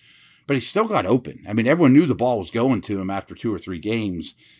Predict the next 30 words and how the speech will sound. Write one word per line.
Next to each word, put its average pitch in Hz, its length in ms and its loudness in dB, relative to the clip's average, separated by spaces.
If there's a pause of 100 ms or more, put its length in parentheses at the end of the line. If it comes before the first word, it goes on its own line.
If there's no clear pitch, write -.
(120)
and 113 140 0
he 220 140 2
lit 165 260 4
the 120 100 0
league 120 260 2
on 98 140 -6
fire 92 480 -2
for 92 220 -8
a 87 40 -6
month 92 260 -6
and 87 80 -8
a 82 60 -10
half 85 400 -8
and 92 140 -8
had 113 160 -2
as 98 140 -6
good, 147 180 2
he 147 80 2
had 147 140 0
Cooper 147 320 -2
Kupp-like 104 500 -2
stats - 520 -4
over 104 240 -4
those 98 240 -4
six-game 104 460 -4
stretch 110 400 -4
to - 100 -14
finish 95 300 -6
the 85 80 -12
season. 120 560 -4